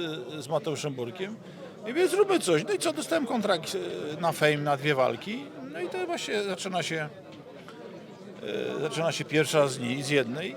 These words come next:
No i, i robimy robotę. Jeżeli wszystko będzie zdrowie dopisywało, możemy zrobić pewnie i może trzecią.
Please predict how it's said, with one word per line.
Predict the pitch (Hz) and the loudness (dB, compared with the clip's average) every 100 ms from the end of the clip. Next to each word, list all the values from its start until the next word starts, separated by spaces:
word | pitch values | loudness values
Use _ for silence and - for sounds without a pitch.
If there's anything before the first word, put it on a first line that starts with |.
| 277 | -8
No | 302 | -6
i, | 370 381 370 - - 311 - - - - 254 | -4 -2 -4 -8 -14 -12 -12 -14 -14 -6 -2
i | |
robimy | 294 339 330 | 2 2 4
robotę. | 339 359 381 214 151 143 | 4 6 4 4 2 0
Jeżeli | 156 175 196 208 | 0 0 0 0
wszystko | - 196 208 | -4 -2 0
będzie | 180 175 | 0 0
zdrowie | 165 185 190 | 0 2 2
dopisywało, | 170 165 151 139 123 156 240 | -2 -4 -2 0 0 0 -2
możemy | 254 277 311 302 | -4 -4 -2 -2
zrobić | 359 320 | 0 0
pewnie | 226 175 175 | 0 -2 -2
i | 147 | -2
może | 139 147 | -2 -2
trzecią. | 156 156 214 | -2 -4 -6